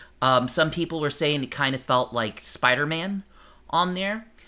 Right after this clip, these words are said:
And there's, um, it looks, I don't know if it holds the ball, because, like, you know, they're showing some of the, the pictures of, like, a pinball on there lit up, but this thing looks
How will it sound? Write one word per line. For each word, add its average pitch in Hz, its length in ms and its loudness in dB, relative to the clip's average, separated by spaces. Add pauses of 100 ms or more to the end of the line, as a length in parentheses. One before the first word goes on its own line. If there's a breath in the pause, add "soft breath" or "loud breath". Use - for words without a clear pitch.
(140 soft breath)
And 139 240 2
there's, 127 300 2
um, 113 360 2
it 113 160 -12
looks, 220 300 -10
I - 80 -6
don't 240 240 -4
know 302 80 -6
if 254 140 -8
it 170 100 -6
holds 151 300 -4
the 113 80 -8
ball, 110 260 0
because, 104 400 -6
like, 113 200 -2 (180)
you 123 100 -4
know, 113 100 0
they're 110 120 0
showing 131 320 -2
some 123 220 -4
of 113 60 -4
the, 107 220 -2 (400 loud breath)
the 127 80 -6
pictures 131 480 -4
of, 113 100 -2
like, 113 180 -2
a 117 40 -8
pinball 131 500 0
on 104 200 -2
there 104 240 -2
lit 113 240 -2
up, 117 240 -2
but - 260 -6 (300 soft breath)
this 170 180 -4
thing 147 260 -2
looks 113 340 -6